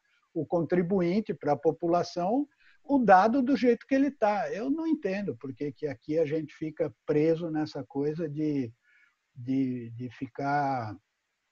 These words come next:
mostrando aquele dado cuja, cuja,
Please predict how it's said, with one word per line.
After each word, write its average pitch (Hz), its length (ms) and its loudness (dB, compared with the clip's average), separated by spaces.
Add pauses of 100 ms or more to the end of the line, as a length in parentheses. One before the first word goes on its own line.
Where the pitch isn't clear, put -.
(840)
mostrando 147 580 0
aquele 165 380 2
dado 156 500 2
cuja, 151 580 2 (1120)
cuja, 139 420 0